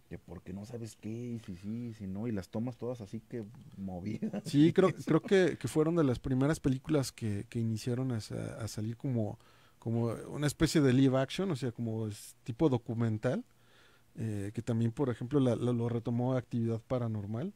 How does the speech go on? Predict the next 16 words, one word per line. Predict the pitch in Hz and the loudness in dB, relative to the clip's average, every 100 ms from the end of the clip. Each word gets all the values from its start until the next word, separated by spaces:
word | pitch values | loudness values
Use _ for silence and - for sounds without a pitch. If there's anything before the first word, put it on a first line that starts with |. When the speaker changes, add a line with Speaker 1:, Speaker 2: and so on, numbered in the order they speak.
| - | -10
Speaker 2:
en, | 113 101 - | -10 -12 -10
en | 107 | -10
Speaker 1:
Ujú. | 107 | -8
Speaker 2:
las | 104 101 | -8 -8
primeras | 113 110 117 120 | -4 -2 -2 -2
películas, | 117 117 131 123 | -4 -2 -2 -2
también | 107 107 | -2 -2
muy | 117 | -2
buena. | 110 104 127 - _ _ _ _ _ - | -2 -4 -8 -12 _ _ _ _ _ -18
Speaker 1:
Ujú. | 90 113 - | -16 -14 -2
Speaker 2:
Y | 117 110 110 110 | 0 2 2 2
La | 110 | 2
Bruja | 110 120 - 147 | 4 2 4 4
de | 123 | 6
Blair | 123 127 | 4 2
sí | - 135 143 | 4 6 6